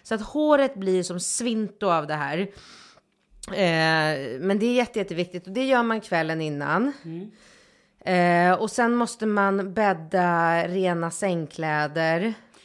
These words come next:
Speaker 2: Förlåt, då måste jag bara fråga en grej. Hur gör man då när man har småbarn hemma som kanske vill komma och kladda på en och pussa
Speaker 1: Går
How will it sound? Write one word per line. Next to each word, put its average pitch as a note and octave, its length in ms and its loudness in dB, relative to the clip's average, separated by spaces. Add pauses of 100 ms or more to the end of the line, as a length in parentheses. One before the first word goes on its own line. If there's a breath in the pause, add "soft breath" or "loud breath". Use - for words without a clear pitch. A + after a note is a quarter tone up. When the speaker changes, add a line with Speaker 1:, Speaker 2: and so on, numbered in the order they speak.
(160 loud breath)
Speaker 2:
Förlåt, A#3+ 320 -6
då F#3 60 -10
måste A#3+ 220 -8
jag F3+ 100 -4
bara D#3+ 140 -6 (380)
fråga G#3+ 380 -6
en A#3 60 -6
grej. E3 140 -8
Hur G#3+ 100 -8
gör A#3 200 -6
man A3+ 180 -6
då F3+ 120 -8
när E3+ 100 -6
man F3 120 -8
har F3 100 -10
småbarn B3 840 -6
hemma D3+ 280 -6 (340 soft breath)
som G#3+ 140 -12
kanske G#3+ 240 -8
vill G3 80 -8
komma G3 340 -4
och F3 280 -8
kladda A3+ 440 -6
på F#3+ 220 -8
en F3 120 -6
och E3+ 80 -10
pussa F3 260 -12
Speaker 1:
Går G#3 80 2